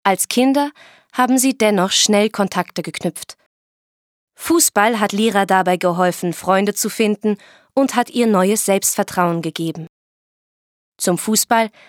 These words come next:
ist sie heimlich mit ihrem Bruder gegangen, denn ihr Vater war anfangs nicht gerade begeistert. Als er aber später gesehen hat, wie viel Spaß ihr der Sport macht,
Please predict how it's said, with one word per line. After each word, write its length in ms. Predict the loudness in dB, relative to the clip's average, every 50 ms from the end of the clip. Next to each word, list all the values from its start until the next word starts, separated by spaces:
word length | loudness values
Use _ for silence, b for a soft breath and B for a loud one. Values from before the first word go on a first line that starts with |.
| b b b -4
ist 160 | -2 -2 0
sie 140 | 0 0 2
heimlich 460 | 2 2 2 4 2 2 0 0 0
mit 120 | -2 -2 -2
ihrem 220 | -2 -2 -2 -2
Bruder 320 | 0 0 0 0 2 0
gegangen, 480 | 0 0 0 0 0 2 2 0 -2 -4 B B B B B B B -2
denn 160 | 0 2 2
ihr 160 | 2 0 0
Vater 440 | 0 0 0 0 2 2 0 0 2
war 160 | 0 0 2
anfangs 460 | 2 0 0 0 0 -2 -2 0 0
nicht 300 | 0 0 0 -2 -4 -4
gerade 400 | -4 -2 0 0 0 0 0 -2
begeistert. 720 | -4 -4 -2 0 0 0 0 -2 -4 -6 -8 -12 -12 -16 -20 _ _ _ _ _ _ _ _ _ _ _ _ _ _ _ _ _ _ _ _ _ _ _ _ _ _
Als 240 | -2 -2 -2 -2
er 200 | -2 -2 0 0
aber 200 | 0 0 0 0
später 400 | -2 0 0 0 0 0 0 0
gesehen 480 | -2 -2 -2 0 0 2 2 0 0 -2
hat, 200 | -4 -6 -6 b b b b b b b
wie 300 | -8 -4 0 0 0 0
viel 380 | -2 -4 -4 -2 0 0 0 0
Spaß 500 | 0 -2 0 2 2 2 2 2 0 -2
ihr 140 | -2 -2
der 100 | 0 0
Sport 480 | 0 -2 -2 0 0 0 0 0 0 0
macht, 320 | 0 0 0 -2 -6 -16